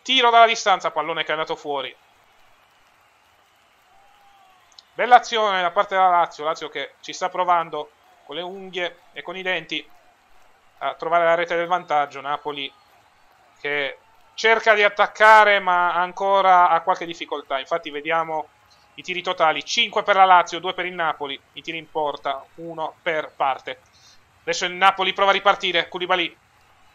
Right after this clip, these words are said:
cerca il varco con Insigne, il passaggio all'indietro nuovamente per Koulibaly che prova il lancio lungo a cercare sulla fascia, eh, Ruiz credo, vediamo un po',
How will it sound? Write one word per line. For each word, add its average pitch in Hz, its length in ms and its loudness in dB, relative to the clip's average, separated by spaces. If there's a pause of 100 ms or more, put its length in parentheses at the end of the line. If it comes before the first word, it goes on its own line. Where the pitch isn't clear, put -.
(100)
cerca 151 280 -8
il 165 80 -4
varco 185 300 8
con 175 140 -4
Insigne, 170 520 -6
il 147 80 -8
passaggio 180 280 -4
all'indietro 190 320 -6
nuovamente 185 280 -4
per 185 120 -6
Koulibaly 202 400 0
che 180 100 -4
prova 269 280 4
il 262 60 2
lancio 254 280 4
lungo 214 420 -2 (320)
a 156 100 -4
cercare 226 380 4
sulla 247 320 4
fascia, 214 600 6 (800)
eh, 170 760 0
Ruiz 196 720 -6
credo, 175 540 -2 (880)
vediamo 165 220 -10
un 160 100 -14
po', 233 320 2